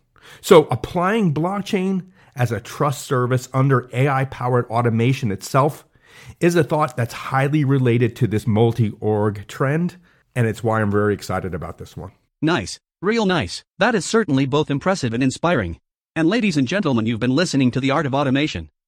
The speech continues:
Speaker 2: with a special guest human, Jerry Cuomo, I B M fellow, C T O of I B M Automation.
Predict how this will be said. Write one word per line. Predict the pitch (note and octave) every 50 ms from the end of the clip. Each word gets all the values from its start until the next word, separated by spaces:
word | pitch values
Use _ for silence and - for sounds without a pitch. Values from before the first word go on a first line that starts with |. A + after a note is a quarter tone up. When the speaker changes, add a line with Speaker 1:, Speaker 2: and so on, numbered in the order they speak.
| _
Speaker 2:
with | - C3+ -
a | C#3+
special | - - A3+ A3+ G#3+ - E3 D3+
guest | D3 D3+ D#3+ -
human, | - - G#3+ F#3 G#2+ F2+ E2+ - _ _ _ _
Jerry | A2+ B2+ G#3 A#3 A3+
Cuomo, | - - E3+ G3+ F#3 A2+ G2 F2+ E2+ - _ _ _
I | D#3+ E3
B | E3+ G#3 G#3+
M | F#3+ F3+ C#3
fellow, | - D3+ D3+ C#3 G#2 F#2+ F#2 - - _ _ _
C | - - G#3+ A#3 G#3+
T | - G3+ G3+ E3+
O | C#3 C#3 D3
of | C3 B2+
I | C3 B2
B | B2+ D3 D#3+
M | D#3+ D#3+
Automation. | E3 E3 E3 D3+ D3+ E3+ F#3 - - E2+ D#2+ E2+